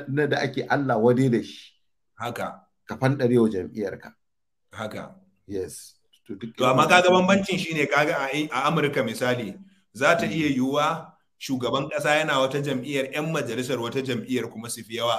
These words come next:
Speaker 2: a Senate da kuma
Speaker 1: Mm.
Speaker 2: majalisar wakilai wadda suke kiranta House.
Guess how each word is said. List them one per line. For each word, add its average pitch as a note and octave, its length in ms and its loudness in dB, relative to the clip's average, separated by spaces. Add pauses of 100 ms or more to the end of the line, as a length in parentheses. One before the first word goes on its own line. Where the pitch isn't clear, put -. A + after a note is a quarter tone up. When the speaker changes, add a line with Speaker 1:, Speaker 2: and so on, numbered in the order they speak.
Speaker 2:
a G2 180 -6
Senate A2 500 -8 (460)
da G2 140 -8
kuma A#2 560 -2 (400)
Speaker 1:
Mm. A2 80 -8
Speaker 2:
majalisar G#2+ 480 -6
wakilai G2+ 720 -6 (180)
wadda A#2 280 -2
suke G#2 260 -6
kiranta G2+ 680 -6 (260)
House. - 560 -4